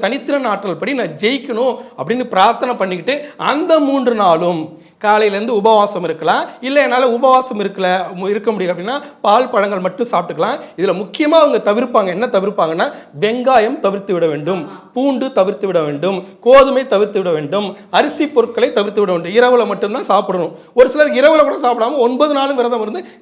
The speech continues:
கடைசி நாள்ல தான் அரிசி பொருட்களோ கோதுமை பொருட்களோ சேர்த்துப்பாங்க. அந்த மாதிரி விரதம் இருந்து கலைவாணியுடைய கடாட்சத்தை பெறும்போது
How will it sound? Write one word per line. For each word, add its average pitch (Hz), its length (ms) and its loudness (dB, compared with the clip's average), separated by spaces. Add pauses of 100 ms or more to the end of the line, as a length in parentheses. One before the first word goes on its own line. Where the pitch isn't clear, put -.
கடைசி 262 460 2
நாள்ல 247 220 -2
தான் 254 100 -2
அரிசி 240 240 -6
பொருட்களோ 226 400 -2
கோதுமை 220 260 0
பொருட்களோ 214 360 -4
சேர்த்துப்பாங்க. 160 420 -8 (540)
அந்த 208 340 0
மாதிரி 277 260 2
விரதம் 254 320 2
இருந்து 185 300 -4 (580)
கலைவாணியுடைய 302 640 4
கடாட்சத்தை 220 580 2
பெறும்போது 180 500 -4